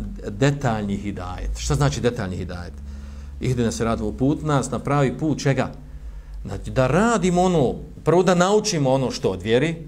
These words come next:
da naučimo što je, da je naređeno, što od, od, od propisa vjere, da naučimo što je zabranjeno, to je jedna uputa. A drugo, da,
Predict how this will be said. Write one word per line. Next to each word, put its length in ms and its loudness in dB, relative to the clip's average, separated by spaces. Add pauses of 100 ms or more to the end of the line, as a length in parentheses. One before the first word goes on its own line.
(600)
da 100 -2
naučimo 440 4
što 200 -2
je, 260 2
da 80 -4
je 100 -4
naređeno, 580 -2
što 200 -6
od, 140 -6
od, 200 -6
od 120 -6
propisa 400 -4
vjere, 280 0
da 100 -2
naučimo 360 -2
što 120 -6
je 40 -6
zabranjeno, 580 0 (440)
to 140 2
je 40 2
jedna 240 2
uputa. 260 -2
A 40 2
drugo, 320 4
da, 140 2